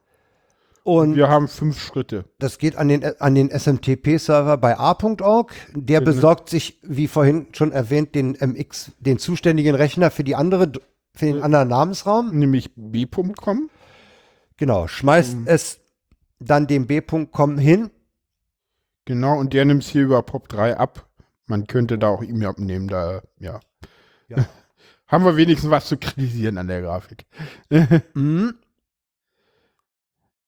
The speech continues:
Speaker 2: Genau, viel mehr ist dazu jetzt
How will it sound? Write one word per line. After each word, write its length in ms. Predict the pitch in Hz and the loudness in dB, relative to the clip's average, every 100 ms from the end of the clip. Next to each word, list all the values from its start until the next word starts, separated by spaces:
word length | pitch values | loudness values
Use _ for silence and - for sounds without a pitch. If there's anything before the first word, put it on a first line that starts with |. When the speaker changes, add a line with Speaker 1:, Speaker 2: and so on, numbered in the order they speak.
| _ | _
Speaker 2:
Genau, 420 | 139 131 110 95 - | -6 -2 -2 -4 -14
viel 380 | - - 147 156 | -20 -8 0 2
mehr 260 | 147 147 | 4 4
ist 220 | 139 - 123 | 2 0 2
dazu 320 | 127 139 139 | 2 0 -4
jetzt 560 | 120 120 - - - | -2 -2 -6 -18 -20